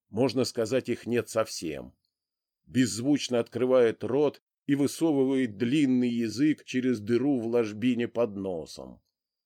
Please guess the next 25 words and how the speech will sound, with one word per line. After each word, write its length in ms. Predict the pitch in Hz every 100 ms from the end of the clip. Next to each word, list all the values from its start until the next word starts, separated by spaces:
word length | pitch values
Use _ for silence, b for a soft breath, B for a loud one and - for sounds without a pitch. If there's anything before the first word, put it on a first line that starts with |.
| _
Я 300 | - 127 151
же 120 | 135
порываюсь 580 | 139 127 131 135 135 123
освободиться, 1040 | 127 123 135 131 127 123 95 85 - 78 - _ _
вцепившись 680 | - 131 147 147 - 120
в 40 | 101
его 300 | 117 127 127
руки, 540 | 113 85 - 78 65 _ _
крепко 460 | - 139 147 - 127
сомкнутые 800 | - 143 147 135 127 113 127 120
на 100 | 120
моем 460 | 113 117 123 104
горле. 640 | 90 104 87 71 71 69 71 _ _ _ -
Но 200 | 104 135
этот 360 | 127 123 95
гад 340 | 90 135 143 -
слишком 640 | - 107 131 127 - 123
силен. 720 | 117 - 120 101 82 71 65 - _ _ _ _ _ _
Глаза 480 | 95 120 117 151 151
у 100 | 139
него 260 | 135 135 127
как 240 | 135 107
две 260 | 107 131 131
черные 540 | - 139 127 131 135
бусинки, 920 | 104 113 131 104 - 85 - 82 -